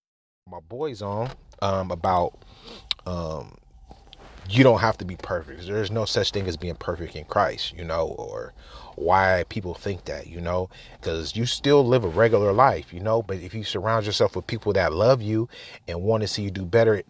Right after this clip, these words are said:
for Christ and stay with you, if it's Bible study or talking about the Lord or praying, that things will be better in your life. And you have to believe it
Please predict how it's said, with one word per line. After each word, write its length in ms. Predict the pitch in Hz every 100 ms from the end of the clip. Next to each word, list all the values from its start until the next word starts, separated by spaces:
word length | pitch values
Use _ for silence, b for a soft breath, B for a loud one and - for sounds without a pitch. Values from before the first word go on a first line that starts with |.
| -
for 180 | -
Christ 480 | - - 123 123 -
and 220 | 90 87
stay 300 | - - 107
with 380 | 101 117 127 -
you, 120 | 104
if 140 | 95 -
it's 140 | -
Bible 340 | - 95 101 104
study 420 | - 92 95 85
or 120 | 65
talking 320 | - 110 -
about 140 | 95 92
the 60 |
Lord 280 | 92 98 87
or 60 | -
praying, 560 | - 110 123 110 104 - B B B B B
that 300 | 98 90 87 _ -
things 280 | 117 113 98
will 140 | 95
be 220 | 85 127
better 280 | 131 107 92
in 60 | 87
your 100 | 82
life. 240 | 85 -
And 120 | 95
you 80 | 101
have 200 | 110 107
to 100 | 107
believe 640 | 82 80 78 90 147 160 104
it 400 | 82 - -